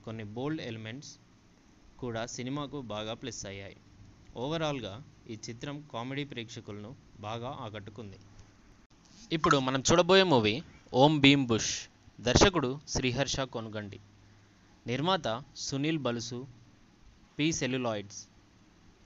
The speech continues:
సంగీత దర్శకులు సన్నీ ఎంఆర్, సినిమాటోగ్రాఫర్ రాజ్ తోట, ఎడిటర్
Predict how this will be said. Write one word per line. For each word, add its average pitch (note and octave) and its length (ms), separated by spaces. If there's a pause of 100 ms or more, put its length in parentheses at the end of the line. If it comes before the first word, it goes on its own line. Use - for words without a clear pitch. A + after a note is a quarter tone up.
(140)
సంగీత D3 320
దర్శకులు B2+ 640 (320)
సన్నీ C#3 480
ఎంఆర్, A2+ 400 (880)
సినిమాటోగ్రాఫర్ C#3 840 (200)
రాజ్ A#2+ 440
తోట, G#2 160 (800)
ఎడిటర్ C3+ 400